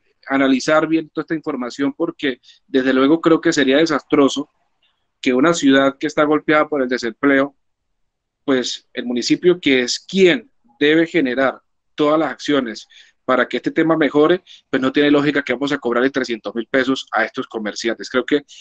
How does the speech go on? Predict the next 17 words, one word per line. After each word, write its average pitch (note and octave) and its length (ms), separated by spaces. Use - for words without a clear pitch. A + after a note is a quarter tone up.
además B2+ 400
que F3+ 120
para D3+ 260
que B2+ 80
el B2 80
municipio C#3 380
pueda E3+ 200
hacer E3 160
estos D#3+ 260
cobros, E3 540
deben D#3 260
estar C3+ 220
contemplados D3 680
en C3 80
el - 20
estatuto A#2+ 460
tributario, C3 720